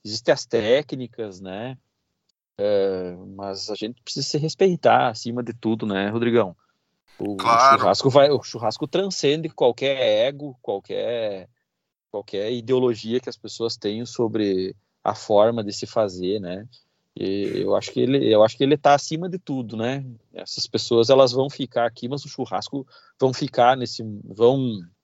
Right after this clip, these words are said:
Speaker 1: partir desse mundo, mas o churrasco vai ficar, né? E vai continuar sendo passando de geração pra geração, e, e você vai ser esquecido, mas o churrasco não vai ser esquecido, né?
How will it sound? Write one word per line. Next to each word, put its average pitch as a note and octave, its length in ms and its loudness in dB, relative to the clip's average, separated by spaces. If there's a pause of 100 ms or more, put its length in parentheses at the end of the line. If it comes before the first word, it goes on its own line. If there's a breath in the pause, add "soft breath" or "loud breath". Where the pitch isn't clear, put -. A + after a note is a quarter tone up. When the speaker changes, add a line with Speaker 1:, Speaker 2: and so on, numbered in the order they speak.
(180)
Speaker 1:
partir B2 540 -2
desse C#3 260 -8
mundo, A#2 280 -12
mas A#2+ 180 -10
o A#2 40 -8
churrasco G#2 520 -6
vai C3 160 4
ficar, F#3 300 0 (680 loud breath)
né? G2+ 320 -2
E G#2 80 2
vai F#2 100 2
continuar C#3+ 480 -2
sendo C#3+ 240 -4
passando B2 400 -4
de B2 100 -4
geração A#2 380 -4
pra A#2 120 -12
geração, G#2+ 640 -6 (460 soft breath)
e, A2+ 400 -6
e A#2+ 40 -4
você B2 280 0
vai C#3 120 2
ser D#3 140 0
esquecido, F3 500 -6
mas A#2+ 140 -6
o B2+ 40 0
churrasco C#3 520 0
não B3+ 160 -2
vai F#3+ 220 6
ser - 120 -4
esquecido, G2 640 -8 (720 soft breath)
né? G#2 400 -4